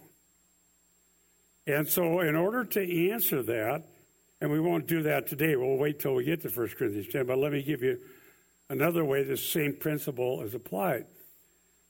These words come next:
Paul said this, that if somebody invites you over and you're having a meal and you eat whatever it is, it's just meat, nothing more said,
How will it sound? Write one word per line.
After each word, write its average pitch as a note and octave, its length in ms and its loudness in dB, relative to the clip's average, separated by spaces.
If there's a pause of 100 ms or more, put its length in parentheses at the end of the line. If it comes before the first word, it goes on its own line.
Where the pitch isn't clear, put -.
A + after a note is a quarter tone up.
(100)
Paul G3 300 2
said F3 420 2
this, F3 540 0 (500)
that F3 260 0 (640)
if E3 140 0
somebody A3 320 2
invites E3 360 0
you D3+ 100 2
over D3+ 340 2
and D#3 100 0
you're C3 160 2
having D3+ 320 2
a D3 60 0
meal C#3 440 2 (600)
and C3 120 -2
you C#3 140 2
eat E3 320 2 (160)
whatever C#3+ 380 0
it C#3 80 0
is, C3+ 240 0
it's A#2 100 -4
just D3 320 -4 (960)
meat, D#3+ 480 0 (1200)
nothing D3+ 400 0
more D3+ 260 0
said, D3+ 540 0